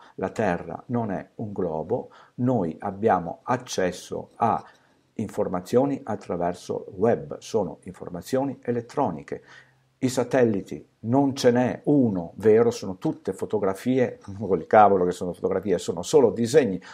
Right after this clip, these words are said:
non sono fotografie, però ce li passano come veri. Tutti i fatti che vediamo nella, mm,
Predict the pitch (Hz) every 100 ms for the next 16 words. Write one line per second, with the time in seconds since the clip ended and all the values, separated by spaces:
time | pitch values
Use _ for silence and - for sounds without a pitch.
0 | - 139 139 165 101 - 87 85 - 85
1 | 78 - - 117 123 135 127 123 120 120
2 | 120 117 107 110 127 85 71 - - -
3 | 147 139 127 120 95 - - 101 90 95
4 | 120 101 76 - _ _ _ 92 113 139
5 | 135 123 110 - 101 92 90 82 76